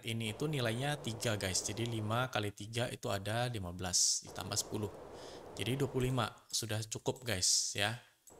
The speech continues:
Poin ininya perlunya adalah dua puluh lima, ya. Oke, setelah itu kita kembali lagi ke sini. Ingat, guys, kalau misalkan kalian mencari mushroom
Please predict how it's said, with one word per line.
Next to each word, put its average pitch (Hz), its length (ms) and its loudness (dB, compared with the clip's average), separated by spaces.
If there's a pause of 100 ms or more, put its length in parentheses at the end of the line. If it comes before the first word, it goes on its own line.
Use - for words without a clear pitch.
Poin 104 240 2
ininya 107 560 -2
perlunya 117 480 0
adalah 110 160 0
dua 110 160 -2
puluh 104 180 -2
lima, 98 300 -4 (160)
ya. 92 100 0 (1040)
Oke, 120 160 2
setelah 120 400 4
itu 147 160 -4
kita 147 160 0
kembali 120 320 -2
lagi 107 240 -4 (720)
ke 98 80 0
sini. 90 240 0 (2500)
Ingat, 151 180 0
guys, 123 220 4
kalau 123 160 4
misalkan 123 320 4
kalian 120 240 0
mencari 113 320 -2
mushroom 110 400 2